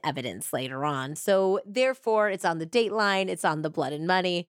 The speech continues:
and she looks completely recovered.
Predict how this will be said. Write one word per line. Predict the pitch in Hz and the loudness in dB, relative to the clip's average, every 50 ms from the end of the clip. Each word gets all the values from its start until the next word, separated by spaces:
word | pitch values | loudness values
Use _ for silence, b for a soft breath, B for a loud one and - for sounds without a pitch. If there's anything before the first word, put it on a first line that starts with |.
| _ _ _ - | _ _ _ 0
and | 247 262 262 226 202 - | 2 2 2 2 0 -6
she | - - - - 339 339 | -8 -4 0 2 2 4
looks | 311 311 277 - - - | 4 2 2 0 -6 -6
completely | - - 330 294 - - - - 349 320 311 311 311 320 311 302 311 311 311 302 - - 226 196 170 123 123 165 - - _ _ _ - | -2 -2 -2 -2 -4 -8 -6 -2 0 0 0 0 0 0 2 2 4 4 2 2 0 0 0 2 0 0 -4 -10 -16 -20 _ _ _ -4
recovered. | 196 196 202 208 196 - - 196 175 151 165 151 147 147 | 0 2 2 2 2 2 2 2 2 2 0 -2 -4 -4